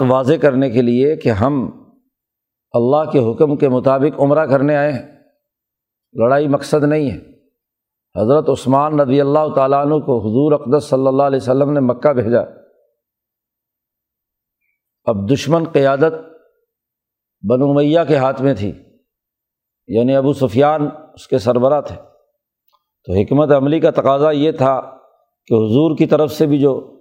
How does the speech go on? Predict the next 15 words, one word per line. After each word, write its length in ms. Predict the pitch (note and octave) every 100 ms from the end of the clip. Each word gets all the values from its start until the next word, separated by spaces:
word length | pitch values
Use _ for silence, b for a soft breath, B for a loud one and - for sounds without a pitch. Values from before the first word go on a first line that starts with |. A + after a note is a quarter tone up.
| _ -
نمائندہ 500 | A#2+ C#3 C#3+ D3 D#3
جائے 200 | D3 D#3
وہ 160 | C#3+ D3+
بھی 100 | D#3+
اموی 420 | C#3 D3 D3 C3+
ہو، 400 | F2 - - _ _ _ _ _ _ _ _ _ _ _ _ _ _ _ _ _ _ _ -
تاکہ 320 | C3 C3 D3
برابر 480 | A#2+ C3+ C#3 D3 A#2+
کی 240 | C3 - - _ _ _ _ - G2
بات 220 | C3 C3+
چیت 220 | - D3 D3
اور 80 |
معاملات 540 | C3 C3 C3 C3+ C#3+ C#3+ - - _ _ _ -
طے 220 | D#3+ D#3+
پائیں، 280 | B2+ C3+